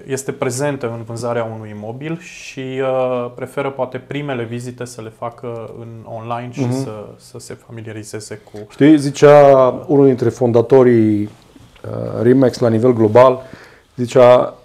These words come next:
Speaker 2: „Agenții nu vor fi niciodată înlocuiți de tehnologie”, pornind de la
Speaker 1: Da.
Speaker 2: componenta asta emoțională și, eu știu, o mică filozofie acolo. Deci agenții nu vor fi niciodată înlocuiți de tehnologie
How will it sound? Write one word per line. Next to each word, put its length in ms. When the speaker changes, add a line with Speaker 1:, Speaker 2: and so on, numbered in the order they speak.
Speaker 2:
„Agenții 800
nu 140
vor 200
fi 160
niciodată 760
înlocuiți 460
de 100
tehnologie”, 840
pornind 340
de 60
la 360
Speaker 1:
Da. 60
Speaker 2:
componenta 460
asta 220
emoțională 960
și, 440
eu 280
știu, 260
o 160
mică 300
filozofie 540
acolo. 520
Deci 180
agenții 400
nu 60
vor 120
fi 120
niciodată 340
înlocuiți 320
de 60
tehnologie 920